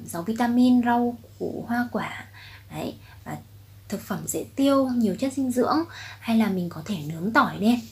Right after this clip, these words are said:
Đấy, mình nướng tỏi lên để mình dằm nát ra, mình lấy nước cho con uống nhá. Thì cái này mình, ờ, cũng biết là cái tỏi nó công dụng rất tốt, nó là kháng sinh tự nhiên mà. Đấy, nó sẽ giúp cho, ờ, chống lại các virus hay là vi khuẩn gây bệnh cho con.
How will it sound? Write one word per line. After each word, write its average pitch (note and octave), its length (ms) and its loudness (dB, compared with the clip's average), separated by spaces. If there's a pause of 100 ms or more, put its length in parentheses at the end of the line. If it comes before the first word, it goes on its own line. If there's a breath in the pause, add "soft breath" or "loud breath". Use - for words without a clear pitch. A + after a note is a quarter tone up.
Đấy, - 160 -12
mình F3 200 -6
nướng E3+ 180 -6
tỏi F3+ 240 -2
lên G#3 220 0
để F#3 100 -4
mình D#3 220 -8
dằm E3+ 260 -6
nát A#3+ 220 0
ra, B3 80 -2
mình G3 240 -4
lấy D#3+ 120 -6
nước A#3 160 2
cho - 140 -10
con G#3 140 -4
uống E3+ 260 -4
nhá. C#4 120 2 (580 loud breath)
Thì G#3+ 160 -2
cái F#3 100 0
này A3+ 200 2
mình, F3+ 400 -2 (360 loud breath)
ờ, F3 300 -6 (240)
cũng G3 140 -4
biết C4 160 4
là A#3+ 200 2
cái E3+ 120 -4
tỏi - 340 -2
nó D#3+ 140 -12
công A3+ 240 2
dụng A#3+ 160 0
rất C4+ 180 -2
tốt, C#4+ 260 0
nó F#3+ 80 -6
là G#3 140 0
kháng F3 320 -8
sinh B3 180 4
tự B3+ 100 2
nhiên A#3+ 320 6
mà. A3+ 220 0 (380 loud breath)
Đấy, E3+ 260 -4 (200)
nó E3+ 600 -4 (100)
sẽ A3+ 140 -2 (460)
giúp D4+ 260 0
cho, A3+ 460 2 (640 loud breath)
ờ, F#3 280 -8
chống F#3+ 220 -2
lại C4 180 -2
các C4 100 0
virus B3 320 2
hay A3 160 -4
là G3 160 -6
vi G3 100 -2
khuẩn F3+ 220 -10 (160)
gây G3+ 100 -4
bệnh A3 180 -4
cho A3 140 -8
con. A3 220 6